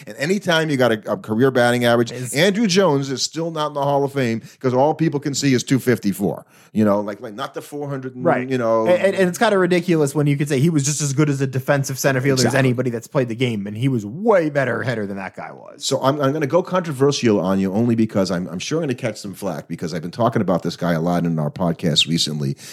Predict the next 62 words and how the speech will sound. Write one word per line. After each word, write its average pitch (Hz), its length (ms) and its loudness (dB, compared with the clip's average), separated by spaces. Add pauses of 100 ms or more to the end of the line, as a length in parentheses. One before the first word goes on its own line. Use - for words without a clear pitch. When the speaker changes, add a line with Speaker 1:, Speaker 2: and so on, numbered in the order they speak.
Speaker 1:
because 90 240 0
I 85 60 4
just - 260 -2
don't 95 140 2
understand 90 500 0
the - 0 -
levels 85 340 0
of 76 120 -8
cheating 85 320 0
that 71 100 -4
happen 73 260 -6
in 71 100 -6
baseball. - 440 -6
So 76 220 -2
a 87 40 0
guy 110 280 4
that 104 160 2
I 98 100 4
would 92 160 2
say, 90 300 2 (240)
well, 123 80 4
probably 151 340 2
should 190 240 2
come 185 140 -2
out 131 80 6
of 107 80 4
the 98 80 2
Hall 95 180 0
of - 80 -6
Fame, 165 200 0
we're 117 100 -4
gonna 87 120 -2
take - 200 -4
people 90 240 -8
out, 123 80 -4
is - 100 -6
Gaylord 71 380 -8
Perry. 60 340 -16 (1120)
Speaker 2:
'Cause 92 120 -10
he 95 100 0
threw 92 200 -2
the 80 60 -6
spitball? 123 460 2
Speaker 1:
He 165 60 2
threw 196 100 4
the 254 80 -2
spitball, 311 440 -6 (460)
right? 196 140 2 (180)
He 190 300 0 (160)
wrote 170 180 0
the 180 80 0
book, 156 380 2
as 87 180 0
I've 82 300 0
said, 78 240 -2
said 80 160 -4
before, 82 240 -4
called 90 220 -2
"Me 85 200 -2
and 90 100 -2
the 139 40 -2
Spitter." 131 400 0